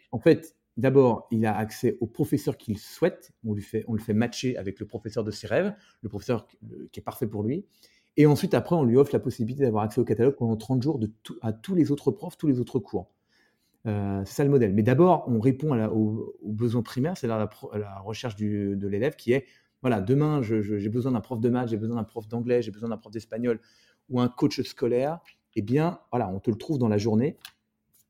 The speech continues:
et tu ne, tu ne paieras que si le professeur accepte ta demande de cours. Voilà. Et, et après, une fois que t'as ça, une fois qu'on t'a répondu à ce besoin, on va t'envoyer des, des,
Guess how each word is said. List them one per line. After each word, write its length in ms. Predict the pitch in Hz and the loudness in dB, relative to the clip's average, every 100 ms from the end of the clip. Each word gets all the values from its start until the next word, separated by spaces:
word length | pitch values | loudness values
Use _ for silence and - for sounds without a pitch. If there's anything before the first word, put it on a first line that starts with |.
| - - | -18 0
et 100 | 131 | 0
tu 200 | 127 143 | 2 2
ne, 140 | 135 127 | 4 4
tu 340 | - - 131 | 0 -6 2
ne 80 | 127 | 4
paieras 340 | 160 131 156 | 6 6 4
que 140 | - 139 | 0 -2
si 360 | - - 165 - _ _ | -2 -4 -4 -6 _ _
le 120 | 135 117 | -2 0
professeur 420 | 135 127 156 156 | 0 2 2 2
accepte 400 | 135 - 180 - | -2 2 2 2
ta 100 | 120 | 2
demande 240 | 117 120 117 | 2 2 0
de 80 | |
cours. 220 | 120 - - _ _ _ _ | -4 -8 -14 _ _ _ _
Voilà. 280 | 110 95 - - | -2 -2 -6 -12
Et, 460 | 104 92 95 - 107 | -8 -6 -6 -6 -4
et 40 | |
après, 260 | 104 - 170 | -4 0 0
une 80 | 170 | 2
fois 120 | 127 | 0
que 60 | - | -2
t'as 120 | 104 | -2
ça, 180 | - 175 | 0 0
une 80 | |
fois 120 | - 120 | 0 -4
qu'on 80 | |
t'a 100 | 107 | -2
répondu 300 | 107 107 113 | -2 0 0
à 40 | 113 | 0
ce 120 | 107 | -2
besoin, 340 | 98 95 147 151 - _ - | -4 -2 -4 -6 -16 _ -6
on 60 | 104 | 2
va 120 | 131 | 2
t'envoyer 840 | - - 98 98 98 95 131 139 | 0 -12 -6 -4 -2 0 2 2
des, 160 | 101 92 | 0 -6
des, 480 | 95 - 107 - | -10 -12 -12 -12